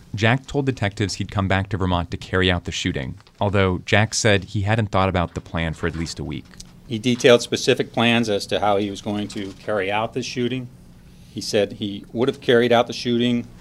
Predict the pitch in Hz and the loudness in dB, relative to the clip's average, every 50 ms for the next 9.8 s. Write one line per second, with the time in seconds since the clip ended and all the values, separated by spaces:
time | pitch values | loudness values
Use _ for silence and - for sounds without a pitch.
0 | - - - - - - - 113 107 107 107 107 113 - - 127 107 104 95 92 | -20 -20 -20 -20 -16 -12 -8 -4 0 0 0 0 0 -4 -2 0 0 0 0 -2
1 | 98 104 110 113 117 - - - - - - - - - - - - - - - | -4 -4 -4 -4 -6 -6 -10 -20 -20 -20 -20 -20 -20 -20 -20 -20 -20 -20 -16 -12
2 | - 101 95 98 - 131 113 110 113 110 107 104 101 98 92 - - - 113 104 | -8 -6 -6 -6 -4 -2 -2 0 0 0 0 0 0 -2 -4 -4 -4 0 2 2
3 | 104 104 - 113 104 98 - - 104 - 113 101 95 87 92 104 104 104 - 120 | 2 2 0 -2 -2 -2 -4 -6 -10 -8 -8 -8 -8 -4 -2 -2 -2 -2 -4 -4
4 | 110 117 120 110 - - - - - - - - - - - - - 95 92 98 | -6 -6 -6 -10 -14 -20 -20 -20 -20 -20 -20 -20 -20 -20 -20 -14 -10 -10 -10 -10
5 | - - - 107 95 95 98 95 92 95 90 90 92 95 - - - - 101 95 | -8 -4 -2 0 0 0 0 0 0 0 0 0 0 -2 -4 -10 -18 -16 -14 -14
6 | 95 95 98 98 98 98 92 98 95 90 92 87 87 101 92 - 98 87 87 87 | -12 -14 -12 -12 -12 -8 -8 -8 -6 -6 -6 -8 -8 -10 -12 -12 -12 -12 -12 -12
7 | 90 90 87 - - - - - - - - - - - - - - - - - | -14 -16 -18 -20 -20 -20 -20 -20 -20 -20 -20 -20 -20 -20 -20 -20 -20 -20 -20 -20
8 | - - - - 107 104 95 104 113 120 127 131 120 107 113 104 98 92 92 90 | -20 -20 -8 -4 -2 0 2 4 6 6 6 6 4 4 2 2 2 2 0 0
9 | - - - 98 90 82 - - - - 78 76 69 64 71 - | -2 -2 -4 -2 -2 -2 -4 -6 -6 -4 -4 -4 -4 -6 -8 -12